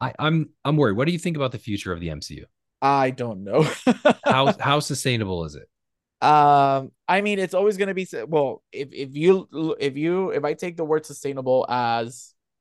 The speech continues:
Speaker 2: will it always be there because we may, we're gonna complain, but we're still gonna give them a billion dollars, it's sustainable, right? From a story perspective,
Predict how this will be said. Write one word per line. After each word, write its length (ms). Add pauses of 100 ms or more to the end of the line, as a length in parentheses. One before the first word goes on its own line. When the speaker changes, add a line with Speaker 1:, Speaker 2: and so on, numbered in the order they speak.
(140)
Speaker 2:
will 460
it 120
always 320
be 200
there 260
because 320
we 100
may, 280
we're 200
gonna 200
complain, 560
but 120
we're 120
still 160
gonna 180
give 220
them 160
a 40
billion 380
dollars, 560 (760)
it's 200
sustainable, 720 (100)
right? 260 (1000)
From 160
a 60
story 340
perspective, 720